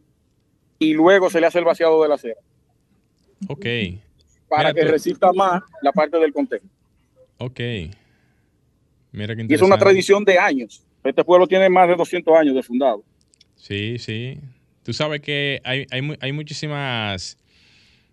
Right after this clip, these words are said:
Speaker 2: eh, ¿cómo te digo? Vamos a decir trucos constructivos. Que digo trucos porque me imagino que eso es una fo-, una, una, eh, forma de cómo hacer ese tipo de cosas en ese estado en particular, porque en otros lo harán de, de otra manera,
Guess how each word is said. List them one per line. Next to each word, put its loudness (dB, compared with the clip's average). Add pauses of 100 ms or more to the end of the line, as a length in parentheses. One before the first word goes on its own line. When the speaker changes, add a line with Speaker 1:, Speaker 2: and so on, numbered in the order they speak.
(120)
Speaker 2:
eh, -8
¿cómo -12
te -10
digo? -6 (360)
Vamos -6
a -4
decir -6
trucos -8
constructivos. -6 (600)
Que -4
digo -4
trucos -8
porque -4 (280)
me -8
imagino -4
que -6
eso -8
es -8
una -6
fo-, -14
una, -6
una, -8 (680)
eh, -8
forma -8
de -6
cómo -8
hacer -6
ese -4
tipo -8
de -8
cosas -8
en -2
ese -4
estado -4
en -6
particular, -8
porque -6
en -4
otros -4
lo -4
harán -4
de, -6
de -8
otra -10
manera, -6